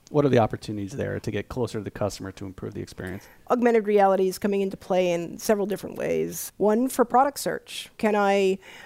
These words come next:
Speaker 2: hold my phone over an, an item that I see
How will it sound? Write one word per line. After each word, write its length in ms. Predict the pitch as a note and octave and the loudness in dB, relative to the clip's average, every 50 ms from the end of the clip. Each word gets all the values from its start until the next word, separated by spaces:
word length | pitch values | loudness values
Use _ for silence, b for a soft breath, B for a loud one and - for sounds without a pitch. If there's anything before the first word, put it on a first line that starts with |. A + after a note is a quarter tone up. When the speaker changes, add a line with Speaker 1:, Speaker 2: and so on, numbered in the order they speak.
| B | B
Speaker 2:
hold 180 | B A3+ A#3 A3 | B 2 4 4
my 160 | A#3 A#3 A3 | 4 4 4
phone 400 | G#3 - A3+ A3+ A#3 A#3 A3+ G#3+ | 4 4 4 4 6 6 6 6
over 460 | F#3 - G3+ G#3+ G#3+ G3+ A3 G#3+ G#3+ | 4 4 6 4 6 6 4 4 4
an, 120 | G#3+ F#3 - _ _ _ - | 2 0 -2 _ _ _ -8
an 200 | - F#3 G3+ G#3 D#3 | -4 0 2 2 2
item 360 | D#3+ G3+ A3 A3 A3 G#3+ G#3 | 4 6 6 6 6 6 4
that 140 | F#3+ G#3 G3+ | 4 4 4
I 100 | G3 F#3+ | 4 4
see 520 | G3+ - - - C#4 A3+ E3 E3 G#3 A#3+ | 2 2 0 -2 0 0 0 -2 -2 -4